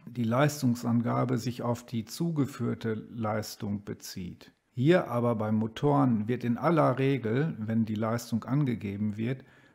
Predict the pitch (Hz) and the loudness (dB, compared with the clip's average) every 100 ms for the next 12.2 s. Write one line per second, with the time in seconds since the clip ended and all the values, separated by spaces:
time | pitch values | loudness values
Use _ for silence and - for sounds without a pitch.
0 | _ 120 127 156 - 120 113 113 - 113 | _ 4 4 4 0 -2 0 -2 -2 -4
1 | 104 110 101 95 95 92 90 202 247 113 | -2 -2 -2 -6 -8 -8 -8 -10 -6 -6
2 | 117 98 123 139 117 117 113 101 131 160 | -6 -6 -4 0 2 2 0 0 0 2
3 | 139 143 113 113 131 147 139 - - 117 | 0 2 2 2 0 0 -2 -2 -6 -4
4 | 123 - 131 131 135 - - 123 127 123 | -4 -2 0 0 0 -2 -2 2 2 2
5 | 120 104 98 - 90 85 - _ _ - | 0 0 -2 -8 -10 -12 -14 _ _ -20
6 | - _ - 127 170 135 147 131 131 135 | -20 _ -2 0 0 2 2 4 4 4
7 | 135 120 113 120 104 107 107 110 131 131 | 2 0 2 0 0 0 2 2 0 0
8 | 127 120 117 117 - 104 82 80 104 - | 0 0 0 -6 -8 -8 -8 -8 -10 -8
9 | 123 - 120 - 117 143 147 - - - | -8 -8 -10 -6 0 0 -2 -10 -10 0
10 | 120 113 127 117 123 120 - 117 - 120 | 2 4 2 2 0 -2 -4 -10 -4 -2
11 | 113 113 120 131 127 135 120 117 131 131 | -2 2 2 2 2 -2 -2 0 0 0
12 | 147 151 | -2 -2